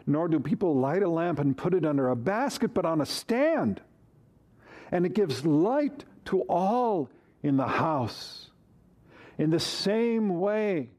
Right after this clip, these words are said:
let your light shine before others, so that they may see your good works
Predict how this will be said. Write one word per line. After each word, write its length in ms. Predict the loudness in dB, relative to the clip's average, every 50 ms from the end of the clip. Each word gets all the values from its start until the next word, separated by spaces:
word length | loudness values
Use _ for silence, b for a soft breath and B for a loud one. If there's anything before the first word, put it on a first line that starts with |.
| _ _ _ b b b b b b -2
let 360 | 0 0 2 0 0 -2 0
your 240 | 0 0 2 2 2
light 320 | 2 2 0 0 -2 -2
shine 760 | -4 -6 -4 -2 -2 0 0 0 0 0 0 2 2 0 0
before 440 | 0 -2 -4 -2 -2 0 0 0 0
others, 340 | -2 -2 -2 -4 -6 -8 -10
so 300 | -14 -14 -6 -2 -2 0
that 200 | 0 0 0 0
they 80 | 2
may 180 | 2 2 2 0
see 240 | -2 -2 -2 0 2
your 180 | 4 4 2
good 260 | 2 0 0 0 2 2
works 380 | 2 2 0 0 -2 -6 -10